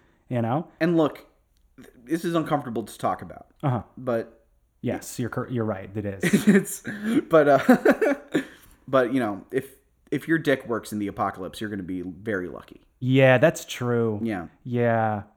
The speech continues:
Speaker 2: Given all of the ways in which your body is going to mutate, if, if you're, if, if you mutated in a way where your dick is still a functional dick,
Speaker 1: Mm.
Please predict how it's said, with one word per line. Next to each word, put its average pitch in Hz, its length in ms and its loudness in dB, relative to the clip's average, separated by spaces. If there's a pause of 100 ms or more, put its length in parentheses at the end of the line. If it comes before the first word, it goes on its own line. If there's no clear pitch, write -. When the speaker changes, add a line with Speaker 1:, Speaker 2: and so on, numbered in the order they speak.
Speaker 2:
Given 196 320 0
all 156 320 4
of 151 100 -4
the 151 60 0
ways 139 260 4
in 139 100 0
which 131 180 0
your 131 60 -2
body 123 360 2
is 117 100 -4
going 120 220 -2
to 113 100 -8
mutate, 117 500 -2 (840)
if, 135 220 -4
if 135 240 -2
you're, 147 400 4
if, 143 220 -4
if 143 140 2
you 165 100 -2
mutated 160 500 -2
in 127 80 -2
a 120 100 -2
way 117 200 0
where 113 100 -2
your 127 180 -2
dick 117 360 -4
is 107 100 -8
still 110 260 -4
a 98 40 -8
functional 104 460 -8
dick, 95 440 -10
Speaker 1:
Mm. 123 260 0